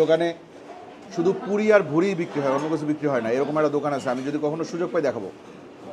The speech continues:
হুম, it's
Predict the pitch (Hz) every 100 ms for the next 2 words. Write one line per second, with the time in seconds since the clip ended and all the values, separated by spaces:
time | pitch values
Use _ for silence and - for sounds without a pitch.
0 | - - - - - - - - - -
1 | - - - - - - - - - -
2 | 180 196 131 - - - - - - -
3 | - - - - - - - - - -
4 | - - - - - 175